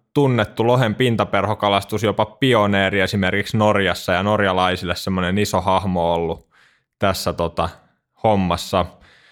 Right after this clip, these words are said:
Tänään myös kuullaan Heikin suusta sekä tarina pomperon takaa, mutta myös saadaan varmistus itse, itse perhon kehittäjän suusta, että mihin se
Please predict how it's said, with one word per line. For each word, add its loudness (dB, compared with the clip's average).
Tänään 2
myös 0
kuullaan 2
Heikin 0
suusta -2
sekä 0
tarina 2
pomperon 2
takaa, 2
mutta -2
myös 2
saadaan 2
varmistus 2
itse, 0
itse 2
perhon 0
kehittäjän 0
suusta, -2
että -4
mihin 2
se 0